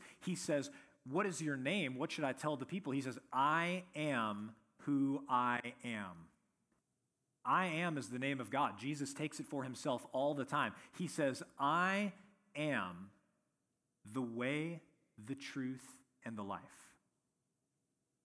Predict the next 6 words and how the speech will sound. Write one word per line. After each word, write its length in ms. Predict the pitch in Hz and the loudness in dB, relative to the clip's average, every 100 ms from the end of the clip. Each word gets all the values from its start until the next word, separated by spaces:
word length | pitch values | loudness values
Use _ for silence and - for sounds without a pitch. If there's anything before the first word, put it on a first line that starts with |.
| _ _ _ _ _ _ _ _ _ _ _ _ - | _ _ _ _ _ _ _ _ _ _ _ _ -12
Jesus 520 | 117 185 180 170 131 | -2 0 2 0 0
does 420 | 110 151 226 202 | 0 2 2 0
not 300 | 147 117 107 | 2 2 0
say, 460 | - 113 104 101 - - _ - | -2 0 0 -2 -8 -18 _ 0
"I 200 | 135 156 | 2 2
am 560 | 151 147 135 123 113 | 0 0 0 -2 -6